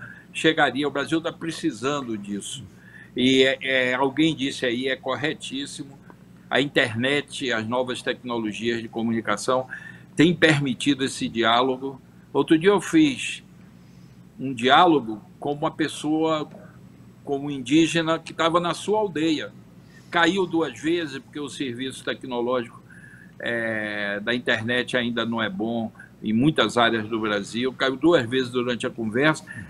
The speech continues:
mas ele tava lá dentro da aldeia. Ele disse, "Ó, vou sair com o meu computador da minha taba e vou pra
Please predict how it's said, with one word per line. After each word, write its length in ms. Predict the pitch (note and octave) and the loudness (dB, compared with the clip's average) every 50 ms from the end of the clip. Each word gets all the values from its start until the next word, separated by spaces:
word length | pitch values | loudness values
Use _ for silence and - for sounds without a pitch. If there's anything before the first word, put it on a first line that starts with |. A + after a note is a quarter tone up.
| - - - | -16 -4 2
mas 180 | D#3 D#3 D#3 | 4 6 6
ele 120 | F#3 F3+ - | 6 6 4
tava 260 | G#3 G3+ F#3+ F#3+ E3+ | 4 4 4 4 4
lá 160 | E3 F#3 F3+ | 4 2 2
dentro 240 | E3 D3+ F#3 G3+ G3 | 0 -2 -4 -2 0
da 60 | G#3 | 0
aldeia. 560 | G3 F3+ D3 B2 C3 D3+ F3 F#3 E3+ B2+ G2+ F#2 - - - - - - | 0 0 -2 -4 -6 -4 -4 -4 -4 -6 -10 -12 -18 -20 -20 -20 -20 -12
Ele 280 | - C#3+ D#3+ F3 F3+ E3 | -8 -4 -4 -2 -2 -2
disse, 280 | D3+ E3+ E3+ D#3+ - G3 | -2 -4 -6 -4 -2 -2
"Ó, 80 | F#3 | -2
vou 160 | E3+ D#3+ G3 | -2 -2 -4
sair 220 | - - F#3+ F#3+ F#3+ | -4 -4 -4 -4 -4
com 140 | - F#3+ F3 | -4 -4 -4
o 20 | |
meu 160 | E3+ F3+ F3 | -2 -2 -4
computador 720 | F3 - F3 E3 - E3 D#3 D#3+ E3 D3 C3 A#2+ C#3+ D3 D3 | -4 -6 -10 -6 -4 -4 -4 -2 -2 -4 -4 -2 -4 -4 -2
da 160 | D3 C#3 C3+ | -2 -4 -4
minha 600 | B2+ B2+ C3+ C3+ C3+ C3 B2+ B2 A#2+ A#2 A2 G#2+ - - - - - - - - - | -4 -6 -8 -8 -6 -4 -4 -4 -4 -6 -8 -10 -12 -18 -20 -20 -20 -20 -18 -6 0
taba 460 | C#3 C3+ C#3 C#3+ C#3+ D3+ D3+ D3+ - - - - - - | 4 4 4 4 4 0 -4 -4 -6 -10 -18 -18 -12 -8
e 120 | C3+ C3+ | -6 -6
vou 380 | C3 A#2 A2 B2+ C#3+ C#3 D3 D3+ | -6 -2 0 2 2 2 0 -2
pra 960 | - D3 C#3+ D3+ C#3+ C#3+ C#3 C3 B2+ B2+ B2 A#2 A#2 A2+ G#2+ A2 A2 G#2 | -2 2 4 4 6 6 6 4 2 0 0 -2 -4 -6 -8 -8 -10 -10